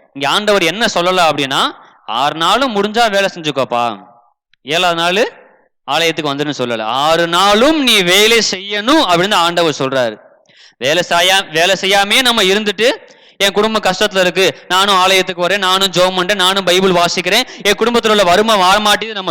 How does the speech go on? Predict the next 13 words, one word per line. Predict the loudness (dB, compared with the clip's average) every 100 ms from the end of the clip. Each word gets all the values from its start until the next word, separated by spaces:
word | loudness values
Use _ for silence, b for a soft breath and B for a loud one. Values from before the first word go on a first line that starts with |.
| -6
சொன்னோம்னா, | -2 -2 0 0 0 -6 -20 _ b b
அதுக்கு | -2 0
ஆண்டவர் | 0 2 0
பொறுப்பாக | 0 -2 2 0
முடியாது. | -2 -6 -6 -6
ஆண்டவர் | -6 -2 0 0
தெளிவாய் | 0 2 2 2
சொல்லுகிறார், | 0 0 2 2 2 B B B
"ஆறு | -2 2 4 2 2
நாளும் | 4 4 4 4 4
நீ | 2
வேலை | 4 4 4
செய்து | 2 -4 -8 -8 -8